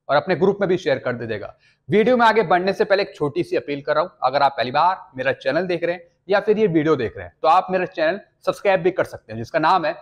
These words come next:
रक्षित खन्ना, क्योंकि ऐसी जानकारियां, सही जानकारियां, ऑथेंटिक जानकारियां आपको मिलती रहती है इस चैनल के माध्यम से।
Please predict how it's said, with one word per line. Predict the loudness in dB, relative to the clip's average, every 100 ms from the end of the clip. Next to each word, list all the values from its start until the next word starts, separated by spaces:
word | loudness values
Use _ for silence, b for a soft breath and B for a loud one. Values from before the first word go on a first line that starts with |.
| B _
रक्षित | -2 -2 -4 -6
खन्ना, | -6 -2 -2
क्योंकि | -4 -6 -2
ऐसी | -2 0
जानकारियां, | 2 2 2 0 2 0 -2 -10 _ _
सही | -2 0 2
जानकारियां, | 0 -2 0 -2 0 -2 -4 -10 _ -4
ऑथेंटिक | -2 0 -2 -2 -4
जानकारियां | -4 0 0 0 -2 -4
आपको | -2 -2
मिलती | -2 -2 -2
रहती | -4 -4 -4
है |
इस | -4
चैनल | -6 -6
के | -6
माध्यम | -4 -4 -6
से। | -16